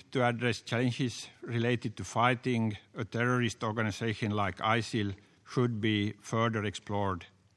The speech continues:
in the E U. Protection of civilians, as well as respect for international law and international humanitarian law, could form part of E U's capacity building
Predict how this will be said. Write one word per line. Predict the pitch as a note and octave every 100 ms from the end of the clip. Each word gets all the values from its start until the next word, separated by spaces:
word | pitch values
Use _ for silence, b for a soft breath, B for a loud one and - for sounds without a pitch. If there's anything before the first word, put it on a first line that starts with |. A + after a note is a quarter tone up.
| _ _ -
in | G#2
the | F#2+
E | F#2+ E2
U. | E2 E2 - - _ _ b b b b b b b b b -
Protection | A2+ D3 D3 - D3+ C3 B2
of | B2 A2
civilians, | C3 A#2+ B2 A#2 G2+ F#2 -
as | A#2+ A#2+
well | B2 A#2
as | A#2 G#2+ - B2
respect | A#2 - C3 C3
for | - B2
international | A#2 G#2+ G#2+ A#2+ B2 A#2+ G#2+
law | F#2 G#2 A2 C3+ - b b b -
and | A2+ A2 A2
international | A#2 A2 A2 A#2+ A#2+ A#2 A2
humanitarian | G#2 G#2+ G#2+ G#2 G#2+ A#2+ C3 A#2+
law, | A#2+ A#2+ C3 - b b b
could | - B2+ A#2
form | - A#2+ A#2 A2 -
part | - A2+ A#2+ A2 A#2
of | G#2 F#2+ G2+ -
E | A2+
U's | G#2+ G#2 F#2
capacity | - A2+ A#2+ G#2+ - G#2 A2
building | G#2 G#2+ G2 F#2 F#2+